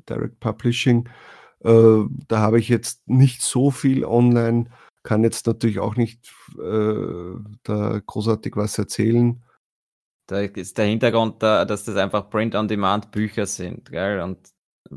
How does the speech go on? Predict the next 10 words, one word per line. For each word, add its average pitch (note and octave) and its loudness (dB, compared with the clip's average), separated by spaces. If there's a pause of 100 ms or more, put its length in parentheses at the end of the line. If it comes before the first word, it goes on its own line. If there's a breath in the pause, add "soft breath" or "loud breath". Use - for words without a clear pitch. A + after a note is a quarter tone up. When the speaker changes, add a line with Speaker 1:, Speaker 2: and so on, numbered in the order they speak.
Speaker 2:
falls - -6
Speaker 1:
Genau. A2 4
Speaker 2:
das F2+ -2
halt E2+ -10 (380)
jemand F2 -12
nicht F2 -14
weiß, E2+ -4
es F2+ -18
sind G2+ -20
quasi E2+ -8